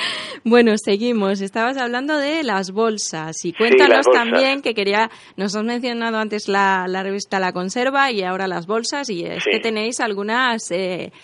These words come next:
Speaker 1: algunas ediciones, digamos, muy originales, muy interesantes.
Speaker 2: Bueno, pues la,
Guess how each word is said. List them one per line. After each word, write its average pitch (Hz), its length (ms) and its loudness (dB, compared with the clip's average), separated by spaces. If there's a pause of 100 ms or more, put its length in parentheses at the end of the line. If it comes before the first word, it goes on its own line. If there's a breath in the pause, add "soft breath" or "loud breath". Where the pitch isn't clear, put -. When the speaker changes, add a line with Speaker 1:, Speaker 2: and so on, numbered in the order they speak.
(160 loud breath)
Speaker 1:
algunas 233 400 -2
ediciones, 262 640 -6
digamos, 226 400 -6
muy 220 240 -4
originales, 208 680 -4
muy 196 120 -12
interesantes. 208 520 -8
Speaker 2:
Bueno, 127 300 6
pues 110 140 4
la, 110 400 8